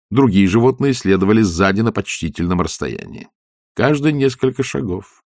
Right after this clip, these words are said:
Наполеон приостанавливался и обнюхивал землю в поисках следов Снежка, которые он, по его словам, мог обнаружить по запаху.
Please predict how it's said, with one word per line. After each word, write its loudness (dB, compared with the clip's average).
Наполеон 2
приостанавливался 2
и 4
обнюхивал 2
землю 0
в -10
поисках 2
следов 0
Снежка, -2
которые -2
он, 0
по -2
его 0
словам, 0
мог 0
обнаружить 4
по 2
запаху. -2